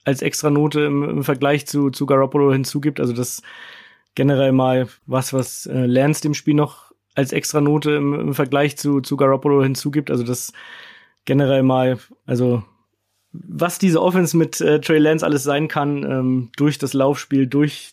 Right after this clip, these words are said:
seinen Arm, also das finde ich echt super spannend und das, das, das Ceiling ist da echt so viel höher als mit Jimmy.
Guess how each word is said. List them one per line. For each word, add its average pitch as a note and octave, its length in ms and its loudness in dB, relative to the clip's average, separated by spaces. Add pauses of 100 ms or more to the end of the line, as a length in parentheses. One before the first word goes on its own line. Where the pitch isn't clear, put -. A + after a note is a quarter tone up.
seinen C3 280 2
Arm, C3+ 340 0
also B2+ 320 0 (500)
das - 100 -16
finde C3 120 0
ich - 60 -4
echt B2+ 120 -2
super D3 240 0
spannend C3 360 0
und B2+ 120 0
das, A#2+ 280 -4
das, - 260 -8
das - 220 -10
Ceiling C#3 300 2
ist C3 160 -4
da C3 40 4
echt B2 220 -4 (100)
so C#3+ 140 -2
viel C#3 180 -2
höher C#3 200 4
als B2+ 200 0
mit B2 180 -4
Jimmy. C#3 320 0